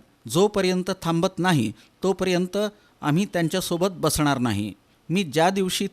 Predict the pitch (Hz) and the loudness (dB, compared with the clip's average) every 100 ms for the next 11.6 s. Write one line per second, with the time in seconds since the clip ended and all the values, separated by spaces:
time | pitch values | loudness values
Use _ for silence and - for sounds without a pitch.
0 | - 185 190 - - 185 165 110 104 _ | -2 0 0 -2 -6 0 0 0 -4 _
1 | _ _ - 180 - 160 170 185 - 190 | _ _ -6 -6 0 2 2 0 0 0
2 | 185 143 160 175 - 190 190 185 98 95 | 2 0 0 0 -2 0 0 0 -2 -4
3 | _ _ - _ - 143 147 190 180 190 | _ _ -20 _ 0 0 2 0 0 -2
4 | - 143 151 120 101 101 92 - _ - | -6 -4 -2 0 -2 -6 -10 -14 _ -2
5 | 156 160 190 180 160 196 185 151 127 143 | -2 0 -4 -4 -4 -4 -4 -4 -2 0
6 | 220 185 185 180 139 135 120 113 101 101 | 0 0 0 0 0 0 0 -4 -8 -10
7 | - - - _ 165 170 180 214 - - | -14 -20 -20 _ 0 2 2 0 -6 -4
8 | 165 180 180 151 175 175 156 - 175 185 | -2 0 -2 -2 -2 0 -2 -2 -2 0
9 | 175 110 - _ _ - 151 - 175 160 | 0 -2 -10 _ _ -12 -6 -2 0 0
10 | 139 - 180 - - 185 - 110 - _ | -4 -2 -4 -2 -2 -2 -4 -8 -10 _
11 | _ _ 143 156 - | _ _ -2 0 0